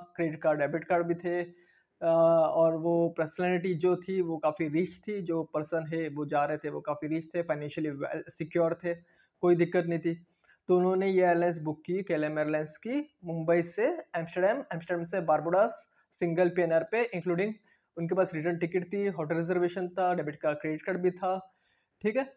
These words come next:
और rest of जो चाहिए था वो सब उन्होंने कैरी किया था। तो वो एयरपोर्ट पे गए, केएलएम एयरलाइंस के काउंटर पे गए, केएलएम एयरलाइंस के जो काउंटर पे गए तो एयरलाइंस वाले ने जो स-, एयरपोर्ट सिक्योरिटी जो सुपरवाइजर होता है,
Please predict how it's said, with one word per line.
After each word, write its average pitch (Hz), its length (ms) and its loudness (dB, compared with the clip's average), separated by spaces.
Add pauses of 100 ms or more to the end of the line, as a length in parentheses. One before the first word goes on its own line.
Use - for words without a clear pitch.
(420)
और 175 280 2
rest 180 200 0
of 196 140 0
जो 185 200 4
चाहिए 180 380 2
था 208 140 -2
वो 233 100 0
सब 196 300 -2
उन्होंने 170 340 -2
कैरी 147 240 -2
किया 143 240 -4
था। 143 140 -6 (760)
तो 185 140 4
वो 175 140 6
एयरपोर्ट 170 360 4
पे 190 120 2
गए, 190 240 2 (480)
केएलएम 170 300 4
एयरलाइंस 160 280 2
के 165 120 -2
काउंटर 151 360 -2
पे 196 160 0
गए, 190 180 0 (220)
केएलएम 165 300 2 (280)
एयरलाइंस 170 600 2 (100)
के 180 160 2
जो 170 140 0
काउंटर 165 360 0
पे 175 160 0
गए 196 240 0
तो 170 140 -4 (280)
एयरलाइंस 180 460 2
वाले 180 160 2
ने 190 160 0
जो 185 220 2
स-, 180 220 -10
एयरपोर्ट 165 640 2
सिक्योरिटी 185 600 0 (420)
जो 170 200 -4
सुपरवाइजर 170 480 0
होता 143 200 -4
है, 135 80 -8